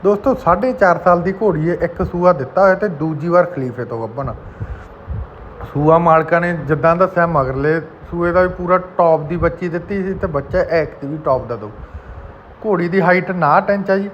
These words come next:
ਸਾਢੇ ਚਾਰ ਸਾਲ ਉਮਰ ਆ, ਮੱਥੇ ਬਲੇਜ ਆ, ਬਲੇਜ ਵੀ ਪੂਰਾ ਪ੍ਰੋਪਰ ਆ, ਜ-, ਨਾ ਹੀ ਜ਼ਿਆਦਾ ਪਤਲਾ ਤੇ ਨਾ ਹੀ ਜ਼ਿਆਦਾ ਚੌੜਾ, ਤੇ ਤਿੰਨੇ ਪੈਰ ਥੋੜ੍ਹੇ ਥੋੜ੍ਹੇ ਚਿੱਟੇ ਆ, ਪਿੱਠ ਪੁੜੇ ਦੀ ਚੰਗੀ ਆ, ਸੰਭੀ ਚੰਗੀ ਹੋਈ ਆ, ਪੇਟਲ ਆ ਘੋੜੀ।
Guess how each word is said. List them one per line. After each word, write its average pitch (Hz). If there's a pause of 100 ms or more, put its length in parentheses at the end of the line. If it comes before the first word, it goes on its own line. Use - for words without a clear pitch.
(180)
ਸਾਢੇ 190
ਚਾਰ 185
ਸਾਲ 175
ਉਮਰ 165
ਆ, 196
ਮੱਥੇ 147
ਬਲੇਜ 147
ਆ, 202 (200)
ਬਲੇਜ 147
ਵੀ 180
ਪੂਰਾ 170
ਪ੍ਰੋਪਰ 165
ਆ, 175
ਜ-, 160
ਨਾ 151
ਹੀ 156
ਜ਼ਿਆਦਾ 160
ਪਤਲਾ 160
ਤੇ 185
ਨਾ 156
ਹੀ 143
ਜ਼ਿਆਦਾ 135
ਚੌੜਾ, 110 (520)
ਤੇ 190 (140)
ਤਿੰਨੇ 196
ਪੈਰ 190
ਥੋੜ੍ਹੇ 185
ਥੋੜ੍ਹੇ 185
ਚਿੱਟੇ 160
ਆ, 196 (640)
ਪਿੱਠ 175
ਪੁੜੇ 180
ਦੀ 196 (160)
ਚੰਗੀ 160
ਆ, 196 (200)
ਸੰਭੀ 180
ਚੰਗੀ 165
ਹੋਈ 180
ਆ, 208 (880)
ਪੇਟਲ 190
ਆ 151
ਘੋੜੀ। 147